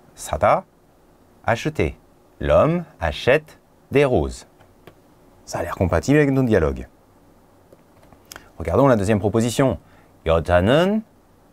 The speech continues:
선물을 받습니다. La femme 받습니다. 받다, recevoir.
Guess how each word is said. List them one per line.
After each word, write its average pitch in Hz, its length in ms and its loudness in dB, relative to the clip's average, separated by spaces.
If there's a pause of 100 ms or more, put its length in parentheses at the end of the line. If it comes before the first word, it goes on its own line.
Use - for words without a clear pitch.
(460)
선물을 107 840 0 (420)
받습니다. 95 920 0 (1080)
La 78 100 0
femme 185 500 0 (1000)
받습니다. 101 1120 -2
받다, 143 600 0
recevoir. 90 720 0